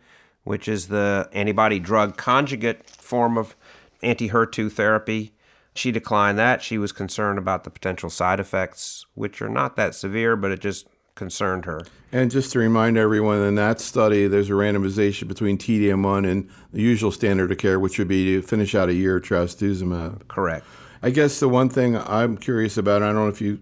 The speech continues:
Speaker 2: had enough clinical experience to comment on this,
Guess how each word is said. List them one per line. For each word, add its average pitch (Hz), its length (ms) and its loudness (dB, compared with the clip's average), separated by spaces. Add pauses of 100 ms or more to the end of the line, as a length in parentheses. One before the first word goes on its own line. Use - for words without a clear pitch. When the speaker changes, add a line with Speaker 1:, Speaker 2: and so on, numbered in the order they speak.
Speaker 2:
had 104 180 -2
enough 104 280 -2
clinical 110 500 0
experience 101 560 -2
to 95 80 -6
comment 110 400 0
on 98 240 2
this, 98 280 -2